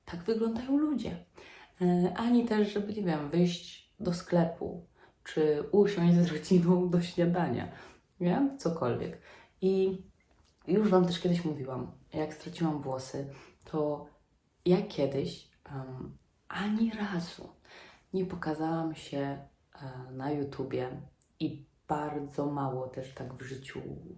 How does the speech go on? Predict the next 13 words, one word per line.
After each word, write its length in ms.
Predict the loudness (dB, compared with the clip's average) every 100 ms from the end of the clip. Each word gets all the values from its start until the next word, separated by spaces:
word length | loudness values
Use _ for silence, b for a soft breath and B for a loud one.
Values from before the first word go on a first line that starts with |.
| -14
takim 380 | -14 -8 -6 -4
realnym, 540 | -2 0 0 -2 -4 B B B B B B _ _
ze 140 | 2 4
związanymi 680 | 6 8 8 8 6 4
włosami. 520 | 2 -4 -6 -6 -6 -6 -12 _ _ _ B B B B B B -12
Jak 220 | -10 -6
ja 100 | -4
miałam 500 | 0 4 4 2 -6 _ _ 2
kitka, 420 | 6 6 4 -8 -12 -20 _ _
tako, 540 | -10 -10 -6 -6 -6 -16 b b b b _ _ _ B B B B
wyglądałam 600 | 2 8 10 10 8 8
jakoś 260 | 6 4 -2
tam 320 | -6 -6 -6